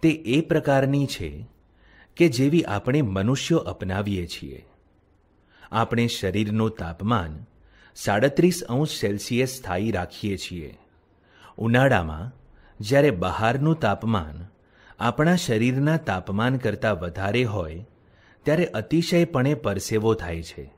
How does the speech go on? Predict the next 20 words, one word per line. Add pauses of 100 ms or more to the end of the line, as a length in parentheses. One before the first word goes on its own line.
(680)
ગરમીના
પરિણામ
સ્વરૂપ (440)
બાષ્પીભવનમાં
થતી
શીતળતા (460)
એવી
જ
છે (760)
કે
જેવી
રણમાં (340)
શીતકની
કામગીરી
કરી (580)
શરીરનું
તાપમાન
નીચું
લાવે
છે.